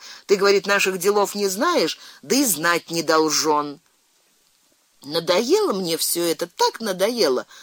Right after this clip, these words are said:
что хоть с моста в воду. Я и убежала. Из городу совсем убежала, куда глаза глядят. В Петерговском уезде меня поймали, да в стан. «Кто такая?» спрашивают.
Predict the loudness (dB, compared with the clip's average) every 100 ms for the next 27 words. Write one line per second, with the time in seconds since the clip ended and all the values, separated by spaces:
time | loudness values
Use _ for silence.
0 | -20 -20 -20 -10 -4 -2 0 0 0 0
1 | 0 2 2 2 -2 -4 -4 -2 -2 -2
2 | -14 _ _ _ _ -8 -2 -2 -2 -4
3 | -6 -6 -8 -12 -20 _ _ _ _ _
4 | _ _ _ 0 0 4 2 2 -4 -2
5 | 0 0 -2 -2 -2 -6 -4 -2 -2 -4
6 | -4 -2 -2 -2 -6 -8 -8 -10 _ _
7 | _ _ _ -20 -20 -18 -4 -2 0 -2
8 | 2 2 2 0 -2 -2 0 2 0 0
9 | -4 -2 -2 -2 -2 -2 -2 -2 -6 -8
10 | -6 -4 -2 0 0 0 -4 _ _ _
11 | _ _ _ _ _ _ -12 -2 0 0
12 | -2 -2 -4 -4 -4 -4 -4 -6 -6 -10